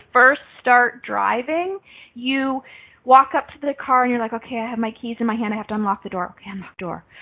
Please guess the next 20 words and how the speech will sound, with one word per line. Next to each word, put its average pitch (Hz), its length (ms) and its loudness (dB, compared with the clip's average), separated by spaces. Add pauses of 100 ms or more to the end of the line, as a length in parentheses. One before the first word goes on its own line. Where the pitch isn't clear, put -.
(160)
Okay, 233 180 -8
I 208 100 -2
gotta 226 220 2
get 233 120 -2
in 226 80 2
the 214 80 2
car. 175 180 -4
Okay, - 200 -8
I'm 208 180 0
in. 185 120 -2 (180)
Move 240 220 6
the 254 80 -2 (120)
seat. 202 200 -4
Okay, 214 300 -8
adjust 208 360 -4
the 214 160 -14
seat. 196 160 -10 (240)
Seat 247 200 -4
belt. 269 260 4 (100)
Yep. 220 240 2